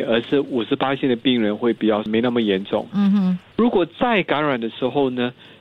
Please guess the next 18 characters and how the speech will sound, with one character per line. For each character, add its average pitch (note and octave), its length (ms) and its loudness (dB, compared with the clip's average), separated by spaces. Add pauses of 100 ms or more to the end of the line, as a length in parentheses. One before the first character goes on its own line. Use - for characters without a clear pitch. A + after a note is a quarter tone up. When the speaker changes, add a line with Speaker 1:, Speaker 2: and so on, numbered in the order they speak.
Speaker 1:
另 E3+ 160 4
外 E3 100 2
五 C3+ 240 -2
十 C3 100 -4
八% C#3 240 0 (200)
的 C3 100 0
病 B2+ 240 2
人 A2 160 2
那 A#2+ 80 -2
个 C3 120 0
情 A#2 220 -4
况 A#2 280 -4 (180)
又 C#3+ 180 2
比 A2+ 140 -2
较 A2 160 0
好 A2 220 -4
一 A2 60 -2
点。 G#2+ 200 -2